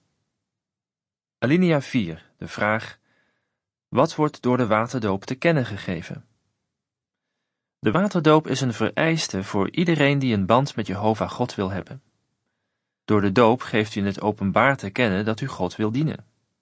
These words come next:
U laat zien dat u graag Jehovah's wil doet.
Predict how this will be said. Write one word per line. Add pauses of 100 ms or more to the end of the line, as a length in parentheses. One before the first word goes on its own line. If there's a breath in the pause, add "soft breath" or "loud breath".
(680)
U
laat
zien
dat
u
graag
Jehovah's
wil
doet.